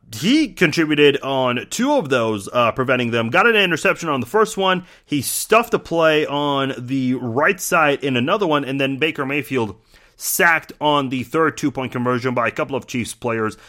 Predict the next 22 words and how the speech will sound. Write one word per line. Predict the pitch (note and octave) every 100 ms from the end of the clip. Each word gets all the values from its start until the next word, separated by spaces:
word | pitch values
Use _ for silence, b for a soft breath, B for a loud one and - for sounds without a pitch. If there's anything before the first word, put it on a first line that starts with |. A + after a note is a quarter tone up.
| B
And | C3+ C#3+
I | D3+
mentioned | F#3+ G3+ E3+
the | D3+
interception, | C3+ D#3+ D3+ C3
threw | A#2 E3
it |
to | E3
Steven | - E3 C#3
Nelson | B2+ C#3 C3+
with | A#2+
about | A2 A#2+ -
four | D3 D#3+
minutes | D3 C3+ -
to | - B2
go | C#3+ C3
in | C3 C3+
the | B2
game, | A2+ A#2+ A2
and | G#2+ A2+
that | A2+
helped | A2 A2 -